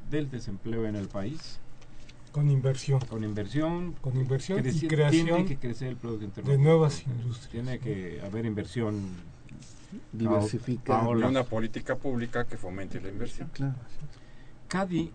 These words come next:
Speaker 1: eh, Rosales de la Benito Juárez, gracias por llamarnos, plantea la plataforma,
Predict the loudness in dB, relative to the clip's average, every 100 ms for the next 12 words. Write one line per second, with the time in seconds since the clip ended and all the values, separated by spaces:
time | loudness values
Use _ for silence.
0 | -2 -2 0 -2 0 0 0 0 0 0
1 | -2 -2 -2 -4 -6 -10 -8 -6 -6 -6
2 | -4 -2 0 -2 -4 -6 -12 -14 -14 -4
3 | -2 2 2 4 2 0 -2 -2 -4 -4
4 | -2 0 0 0